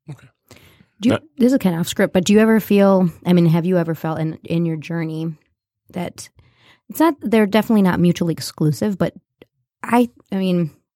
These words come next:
Speaker 2: the study of, with the study of Islam in particular, when you have a lot of discussion, and historically too, the Orientalist view, I mean, how, how do you feel like that affects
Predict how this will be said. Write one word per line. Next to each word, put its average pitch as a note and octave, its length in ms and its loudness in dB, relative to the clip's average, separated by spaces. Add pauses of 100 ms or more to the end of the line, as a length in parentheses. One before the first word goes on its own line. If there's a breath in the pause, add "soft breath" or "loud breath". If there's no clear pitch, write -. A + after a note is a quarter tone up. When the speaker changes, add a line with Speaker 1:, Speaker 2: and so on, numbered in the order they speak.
(140)
Speaker 2:
the F3+ 100 2
study A#3+ 280 2
of, G3+ 160 -4
with F3+ 160 0
the E3+ 80 0
study G3 240 -2
of F3 100 0
Islam E3+ 380 -2
in D#3+ 100 0
particular, D#3 720 -4
when E3+ 180 -2
you E3 80 0
have E3 500 -2 (1200 soft breath)
a F3+ 120 0
lot F3 220 4
of G3 100 0
discussion, E3+ 600 -2
and D#3+ 180 0
historically F3+ 580 0
too, D#3+ 220 0
the C#3+ 100 -2
Orientalist D#3 680 -2
view, D#3+ 580 -2
I F3 40 -2
mean, E3+ 120 2
how, F3+ 280 2
how F#3 180 0
do F#3+ 80 0
you F#3+ 80 2
feel F3 160 -6
like D#3 160 -4
that D#3+ 140 -6
affects - 500 -6